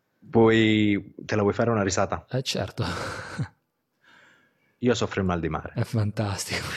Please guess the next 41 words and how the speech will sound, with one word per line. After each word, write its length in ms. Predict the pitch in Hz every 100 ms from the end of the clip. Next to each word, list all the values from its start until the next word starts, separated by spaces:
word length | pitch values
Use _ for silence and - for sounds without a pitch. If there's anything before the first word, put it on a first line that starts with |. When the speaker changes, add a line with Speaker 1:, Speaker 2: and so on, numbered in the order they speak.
| -
Speaker 2:
<laughs> 800 | 202 - 139 - - - 131 -
Avrei 300 | 120 135 143
detto 240 | 139 147
che 160 | 143 139
tra 200 | 202 139
tutte 220 | 160 151
le 120 | 143
cose 400 | - 139 131 131 - - - -
che 100 | 127
potevi 400 | 135 131 143 139
avere, 440 | 135 160 151 - -
l'ultima 680 | 135 165 156 143 135 131 131
era 240 | 175 110
quella 240 | - 123 120
di 100 | 110
soffrire 380 | 113 - 113
il 40 | 107
mal 140 | 107
di 100 | 104 98 90
mare. 200 | 87 101
Non 180 | 127 131
ci 160 | - 117
credo. 200 | 123 110
Che 60 |
Speaker 1:
Quindi 140 | 135 131
Speaker 2:
poi 120 | 185
guardando 480 | 127 123 120 120 120
schermi, 400 | - 131 135 120
come 180 | 175 202
fai 180 | 98
a 40 | 95
guardare 380 | 101 104 110 113
gli 120 | 113
schermi 320 | - 113 107
soffrendo 420 | 107 101 - 110
il 40 | 107
mal 160 | 104
di 120 | 101 101
mare? 260 | 101 98 _ _ _ _
Speaker 1:
Eh, 100 | 117
eh, 100 | 101